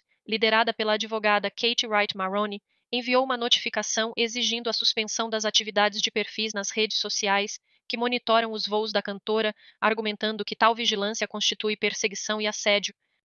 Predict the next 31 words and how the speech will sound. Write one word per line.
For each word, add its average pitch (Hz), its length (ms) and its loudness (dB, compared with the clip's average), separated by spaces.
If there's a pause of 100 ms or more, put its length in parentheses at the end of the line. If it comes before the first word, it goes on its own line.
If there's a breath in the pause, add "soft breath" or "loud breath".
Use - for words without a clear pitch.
(480)
Apesar 226 380 4
dos 226 160 -6
dados 208 280 4
serem 220 220 -2
publicamente 214 540 -2
acessíveis 214 560 -4
via 214 180 4
F 202 180 0
A 196 80 6
A, 196 300 4
a 208 100 2
equipe 220 320 -2
de 226 120 -2
Swift 220 280 -4
expressou 214 380 -2
preocupação 214 580 -2
com 208 140 -8
o 202 40 -6
sofrimento 214 480 -2
emocional 202 420 0
e 208 60 -4
físico 214 420 -6 (260 loud breath)
e 226 80 -4
o 226 40 -2
estado 233 340 4
de 233 100 -6
medo 214 260 0
por 208 140 -10
sua 214 160 -4
segurança 202 460 -4
pessoal - 440 -4